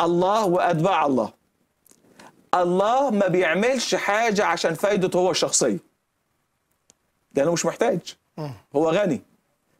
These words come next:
Speaker 1: يعني هيحتاج مني أنا إيه كبشر؟ أنا كنت مجرد شوية تراب. يعني إحنا كبشر دلوقتي، جسيس نزار، لو
Speaker 2: مم.
Speaker 1: طلعنا بره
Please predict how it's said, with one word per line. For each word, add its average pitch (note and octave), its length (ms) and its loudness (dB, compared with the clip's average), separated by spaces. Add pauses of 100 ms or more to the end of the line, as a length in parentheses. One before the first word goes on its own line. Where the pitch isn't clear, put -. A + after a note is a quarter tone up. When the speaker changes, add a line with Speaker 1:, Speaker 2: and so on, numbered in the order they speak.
Speaker 1:
يعني C3 220 2
هيحتاج F3+ 480 0
مني G3 340 2
أنا G3 100 2
إيه F#3+ 100 2
كبشر؟ E3+ 460 0 (320)
أنا F3+ 140 2
كنت G#3 260 -2
مجرد F3+ 420 2
شوية F#3 240 0
تراب. F3+ 420 0 (760)
يعني C3+ 440 2
إحنا F3 200 0
كبشر D#3+ 420 0
دلوقتي، D#3 540 0 (260)
جسيس D#3 260 0
نزار، D#3+ 280 2
لو D3+ 120 2
Speaker 2:
مم. E3 100 -8
Speaker 1:
طلعنا E3 280 0
بره E3 440 0